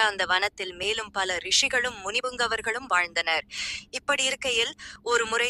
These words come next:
தொடர்ந்து ஐந்து ஆண்டுகளுக்கு மழையின்றி போனது. தவ பூமி வறண்டது.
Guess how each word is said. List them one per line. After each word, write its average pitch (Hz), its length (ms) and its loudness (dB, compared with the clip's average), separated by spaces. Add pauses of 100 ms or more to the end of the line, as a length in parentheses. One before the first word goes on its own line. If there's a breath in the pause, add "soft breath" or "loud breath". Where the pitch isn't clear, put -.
தொடர்ந்து 220 480 0 (100)
ஐந்து 220 300 2
ஆண்டுகளுக்கு 202 640 0
மழையின்றி 202 640 2
போனது. 170 440 -4 (300 loud breath)
தவ 233 280 4
பூமி 220 400 -4
வறண்டது. 175 520 -2